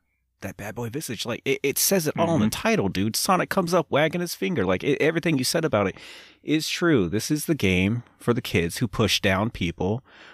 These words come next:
Speaker 1: who played Super Mario <laughs> World. <laughs>
Speaker 2: And every, every, like, game's title on the cartridge came with, like, that s-, that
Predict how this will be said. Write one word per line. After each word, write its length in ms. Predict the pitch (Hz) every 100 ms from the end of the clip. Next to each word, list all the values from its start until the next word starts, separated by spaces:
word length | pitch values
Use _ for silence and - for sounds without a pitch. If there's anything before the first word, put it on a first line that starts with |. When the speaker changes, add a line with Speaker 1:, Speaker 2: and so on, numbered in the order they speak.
| -
Speaker 1:
who 120 | 139
played 280 | 139 95 95
Super 240 | - -
Mario 340 | 151 240 160 156
<laughs> 160 | -
World. 160 | - - - -
<laughs> 0 | - - - - 415 - - - 185 160 135 - -
Speaker 2:
And 120 | 139
every, 340 | 202 269 220
every, 320 | 131 165 226 220
like, 300 | 170 139 -
game's 520 | 113 120 143 147 -
title 520 | - - 110 127 160 156
on 220 | 117 107
the 140 | 101 98
cartridge 640 | - 127 131 123 101 - - - _ -
came 320 | - 131 139
with, 160 | 131 -
like, 200 | 110 -
that 180 | 104
s-, 300 | - - - -
that 240 | 110 101